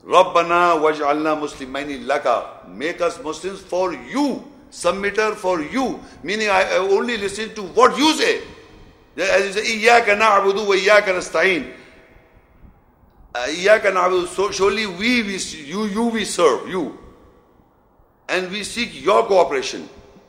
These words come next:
Now we say there's "إِيَّاكَ نَعْبُدُ وَإِيَّاكَ نَسْتَعِينُ," but we listen to others. And now when Ibrahim Islam said, "Rabbana waj'alna muslimain laka," "Oh our Lord, make Muslim submitter for you."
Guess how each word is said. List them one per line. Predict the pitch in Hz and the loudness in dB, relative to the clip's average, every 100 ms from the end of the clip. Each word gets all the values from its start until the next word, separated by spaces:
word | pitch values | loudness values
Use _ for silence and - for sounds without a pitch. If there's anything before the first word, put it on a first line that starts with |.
| _ _ _ | _ _ _
Now | 139 208 | 0 0
we | 233 240 | 2 -2
say | - 247 269 | 2 2 6
there's | 233 220 | 6 6
"إِيَّاكَ | 220 208 202 | 2 4 4
نَعْبُدُ | 196 190 185 185 | 4 2 2 0
وَإِيَّاكَ | 180 160 160 | -2 -2 0
نَسْتَعِينُ," | 156 156 208 208 | -2 -4 -4 -2
but | 220 | -2
we | 247 | -2
listen | 247 247 254 | -4 -4 2
to | 285 | 4
others. | 294 240 - - - - - - - - _ _ _ _ _ _ _ - | 8 6 4 -6 -14 -20 -20 -20 -20 -20 _ _ _ _ _ _ _ -10
And | 160 185 | -4 0
now | 240 | 2
when | 226 220 202 | 2 -2 -4
Ibrahim | 196 175 240 247 | -6 -2 0 -2
Islam | 226 214 | -2 -2
said, | 190 185 | -2 0
"Rabbana | 196 190 196 190 | 0 0 0 2
waj'alna | 180 175 170 170 165 | 2 0 -2 -2 -4
muslimain | 160 156 143 156 170 | -4 -10 -10 -8 -6
laka," | 131 127 143 - - - | -4 -2 -4 -6 -16 -6
"Oh | 170 175 156 | 0 2 4
our | |
Lord, | 165 160 | 4 2
make | 151 160 139 | 0 -4 -4
Muslim | 156 - 151 143 - | -8 -6 -8 -10 -18
submitter | - 143 165 156 160 | -6 -6 -4 -4 -4
for | 156 202 226 | -4 0 0
you." | 285 262 | 2 0